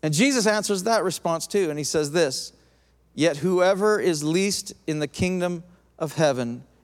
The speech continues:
is greater than he." Talking about John the Baptist, meaning John had these questions before Jesus went to the cross and rose again from the dead. John had these questions before the Holy Spirit was released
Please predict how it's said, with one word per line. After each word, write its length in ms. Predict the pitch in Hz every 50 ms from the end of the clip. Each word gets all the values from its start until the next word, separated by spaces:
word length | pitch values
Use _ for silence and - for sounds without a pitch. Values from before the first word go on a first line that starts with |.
| _ -
is 160 | 127 110 110
greater 640 | 110 - 143 156 156 147 117 113 110 107 110 117 - _ _ _ _ _
than 180 | - 117 113 113
he." 500 | 110 - - 104 92 - - - - _ _ _ _ _ _ _ _ _ _ _ _ _ _ _ _ _ _ _ _ _ _ _ _ _ _ _
Talking 300 | - - 123 117 - 127
about 140 | 117 117 110
John 220 | 104 120 113 110 110
the 60 | 110
Baptist, 420 | 98 104 95 92 - - 95 -
meaning 420 | 139 160 170 156 139 127 127 127 - - - - - _ _ _ _ _ _ _ _ _ - -
John 340 | 110 107 175 190 208 214 202
had 260 | 185 185 175 165 156
these 160 | 160 147 -
questions 480 | - - - 202 175 - - 156 139 131
before 340 | 147 - - - 170 170
Jesus 380 | 147 120 135 127 120 120 117 -
went 120 | 127 110 -
to 60 | 123
the 80 | 104 104
cross 520 | - - 110 - - - - - - - _ _ _ _ _ _ _ _ _ _ _ _ -
and 120 | 131 120
rose 200 | 117 117 110 101
again 220 | 104 95 110 98 95
from 160 | - 110 98
the 60 | 92
dead. 320 | 90 87 90 78 - - _ _ _ _ _ _ _ _ _ _
John 280 | - 110 175 180 214 214
had 160 | 202 180 151
these 160 | 151 143 -
questions 420 | - - 170 156 - - 160 139
before 760 | 131 147 139 - - - - 240 247 220 143 120 107 123 160 - - _ _ -
the 60 | 170
Holy 260 | - 160 143 131 127
Spirit 320 | - - - 143 135 -
was 180 | 120 120 117 110
released 600 | 117 117 113 117 101 - - - - - -